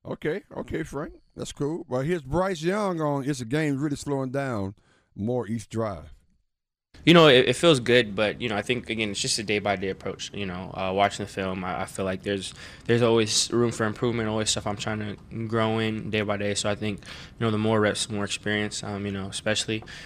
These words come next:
Speaker 2: when you get to go up against another team in a game environment, you know, those are kinda, you know, that, that's invaluable experience for me, especially at this stage. So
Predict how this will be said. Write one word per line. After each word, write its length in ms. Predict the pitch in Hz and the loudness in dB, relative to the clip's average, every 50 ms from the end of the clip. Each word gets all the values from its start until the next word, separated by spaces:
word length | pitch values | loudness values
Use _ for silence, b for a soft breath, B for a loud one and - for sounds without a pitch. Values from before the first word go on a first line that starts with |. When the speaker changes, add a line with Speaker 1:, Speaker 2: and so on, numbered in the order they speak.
| B B B | B B B
Speaker 2:
when 100 | 123 127 | -2 0
you 60 | 123 | 2
get 100 | 117 120 | 2 0
to 80 | - - | 0 2
go 140 | - 120 117 | 4 4 4
up 80 | 110 | 4
against 240 | 113 113 110 107 - | 2 -2 -2 -2 -2
another 180 | 120 117 113 110 | -2 0 0 0
team 280 | - - 123 117 113 | -2 -2 -2 -2 -2
in 60 | 110 | -2
a 40 | 107 | -2
game 220 | 101 107 110 110 104 | -2 -2 -2 -2 -2
environment, 540 | 101 101 104 104 107 107 107 104 101 - | 2 4 4 4 4 2 -2 -6 -8 -8
you 80 | - 107 | -8 -10
know, 120 | 101 98 | -8 -8
those 260 | 98 101 104 101 101 98 | -6 -4 -4 -4 -4 -4
are 140 | 101 98 | -8 -8
kinda, 320 | - - - 104 104 104 101 - | -10 -10 -8 -8 -8 -8 -10 -8
you 60 | 107 | -8
know, 120 | 107 104 | -6 -4
that, 220 | 104 104 107 - - | -2 -2 -2 -2 -2
that's 200 | 101 110 - - | -4 -4 -2 -2
invaluable 480 | 104 101 104 104 107 101 98 107 104 | 0 2 2 2 2 0 -2 -6 -6
experience 360 | 95 - - - 104 104 101 | -6 -6 -6 -4 -4 -6 -6
for 120 | - - 110 | -6 -8 -8
me, 100 | 104 101 | -8 -6
especially 400 | 104 - - 113 107 - - 107 | -6 -6 -4 -2 -2 -2 -2 -2
at 80 | 107 | -4
this 140 | 95 104 95 | -4 -4 -4
stage. 280 | - - 101 101 98 95 - | -4 -4 -4 -4 -4 -4 -4
So 200 | - 104 101 | -4 -4 -8